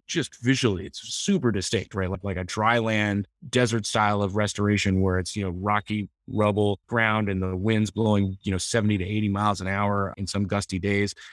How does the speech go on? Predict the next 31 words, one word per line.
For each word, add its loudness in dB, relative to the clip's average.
uh, 2
and 0
it 0
rains 2
two 2
or 2
three -4
days -2
a -2
year, 0
right? 0
Completely 4
different 2
looking 0
kind 0
of 0
an 0
environment, 0
trees 2
and 0
plants -4
that, -6
that -8
go -2
in 0
that 0
kind -2
of -6
an -2
environment -2
versus 0